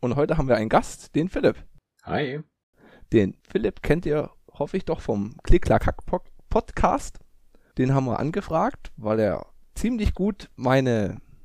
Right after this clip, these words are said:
Speaker 1: ei, was heißt eine Nische gefüllt hat, aber er kam genau zur richtigen Zeit, bin ich über seinen Podcast gestoßen. Wir hatten ja auch ja erwähnt, vor einigen Folgen,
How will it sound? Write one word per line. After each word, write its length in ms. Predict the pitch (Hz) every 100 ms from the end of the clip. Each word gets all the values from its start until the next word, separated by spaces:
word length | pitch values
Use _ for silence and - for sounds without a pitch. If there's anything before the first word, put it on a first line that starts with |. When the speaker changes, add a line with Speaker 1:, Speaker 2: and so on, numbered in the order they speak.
| -
Speaker 1:
ei, 160 | 98 95
was 160 | -
heißt 200 | - 101
eine 160 | 98 104
Nische 340 | 117 170 -
gefüllt 320 | 214 160 202 214
hat, 260 | 127 -
aber 180 | 98 104
er 80 | -
kam 220 | - 143
genau 220 | 143 117
zur 220 | 165 -
richtigen 360 | 139 - 147 123
Zeit, 300 | - 120 -
bin 120 | 131
ich 280 | 127 - -
über 260 | - 135 123
seinen 200 | 117 113
Podcast 420 | 170 - - -
gestoßen. 400 | - 101 101 113
Wir 80 | 120
hatten 140 | 190
ja 100 | 139
auch 160 | - 147
ja 220 | 123 - - - - _
erwähnt, 640 | 117 107 110 131 269 - - _
vor 320 | - 123 -
einigen 460 | - 147 - 190 -
Folgen, 420 | - 113 175 269